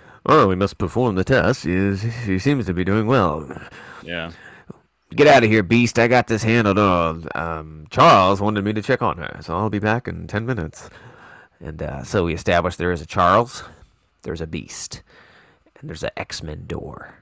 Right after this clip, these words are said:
Speaker 1: The patented spherical doors. Um,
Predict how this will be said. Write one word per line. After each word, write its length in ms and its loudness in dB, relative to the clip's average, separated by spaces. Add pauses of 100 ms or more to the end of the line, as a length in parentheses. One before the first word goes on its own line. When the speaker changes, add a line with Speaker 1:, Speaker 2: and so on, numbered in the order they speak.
(280)
Speaker 1:
The 60 -10
patented 460 0
spherical 540 2
doors. 600 2 (840)
Um, 640 2